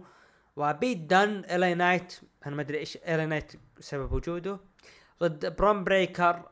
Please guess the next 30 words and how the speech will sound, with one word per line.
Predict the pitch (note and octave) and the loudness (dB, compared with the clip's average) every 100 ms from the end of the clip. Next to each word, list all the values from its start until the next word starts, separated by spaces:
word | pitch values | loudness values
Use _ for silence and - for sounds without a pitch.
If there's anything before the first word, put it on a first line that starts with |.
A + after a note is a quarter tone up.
| _ - | _ -8
كاميرون | D#3 D#3 D#3+ E3 - _ _ _ _ _ _ _ _ - | -6 -4 -4 -6 -12 _ _ _ _ _ _ _ _ -12
هايز | C#3 C3+ C#3 C#3+ - _ _ - | -8 -4 -4 -6 -12 _ _ -6
توني | D3+ D3 D3 D3 D3 C#3 - C3+ C#3 _ _ | -4 -2 -4 -6 -6 -10 -14 -16 -18 _ _
ديانجلو، | C#3+ C#3+ C#3 C#3+ C#3+ C#3 | -6 -6 -4 -4 -4 -6
جيرسون | D3 C#3+ C3+ D3 C#3 | -8 -8 -6 -8 -6
وولر، | C#3 C#3 C3+ _ _ _ _ _ _ - | -4 -4 -6 _ _ _ _ _ _ -6
فريق، | C#3 C#3 C#3 - | -2 0 -2 -6
آه، | A#2+ C3 B2+ B2 C3 | -10 -8 -8 -8 -10
نيو-، | C3+ D3+ | -10 -10
آه، | C3+ C3 | -10 -12
تيم | B2+ - D3+ C#3 | -12 -10 -8 -8
نيو | C3+ B2+ | -10 -10
سكول. | - - A#2 _ _ - _ _ | -14 -18 -20 _ _ -20 _ _
ليش | G3 C4 A#3 | 4 4 4
أنا | G3 E3+ | 0 0
لما | E3 | 0
قلت | E3+ E3 | -2 -4
ال | E3 E3 | -4 -2
إي | D#3 | -2
نايت؟ | D#3 D3+ | -2 -4
لأنه | F#3 A3 | -6 -2
ما | B3+ | -2
هو | A#3+ F3 | 0 -2
من، | D#3 D3+ C#3+ | -4 -6 -6
آه، | C#3 B2+ B2 A#2+ A2 _ _ D3+ | -8 -10 -12 -16 -20 _ _ -12
نجوم | C#3 D3+ | -4 -4
إن | D3 | -6
إكس | C#3 - | -12 -10
تي | C#3+ | -10
القدامى. | A#2+ C3 A#2 | -10 -12 -12